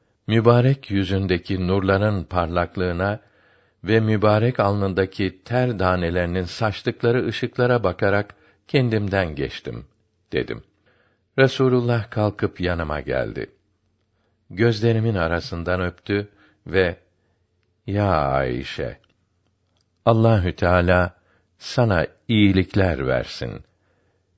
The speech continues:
Beni sevindirdiğin gibi seni sevindiremedim." buyurdu. Yani, "Senin beni sevindirmen, benim seni sevindirmemden çoktur." buyurdu.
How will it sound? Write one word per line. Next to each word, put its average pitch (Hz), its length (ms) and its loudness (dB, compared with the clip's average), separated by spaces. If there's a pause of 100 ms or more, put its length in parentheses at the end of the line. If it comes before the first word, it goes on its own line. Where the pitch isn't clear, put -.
(160)
Beni 135 240 2
sevindirdiğin 90 920 -2
gibi 78 420 -4 (480)
seni 113 460 -4
sevindiremedim." 90 1080 -4 (320)
buyurdu. 60 560 -8 (1200)
Yani, 107 520 2 (540)
"Senin 120 600 0
beni 92 220 0
sevindirmen, 90 880 -2 (600)
benim 110 420 2
seni 107 360 -2
sevindirmemden 95 1040 -2
çoktur." 78 580 -2
buyurdu. 58 540 -8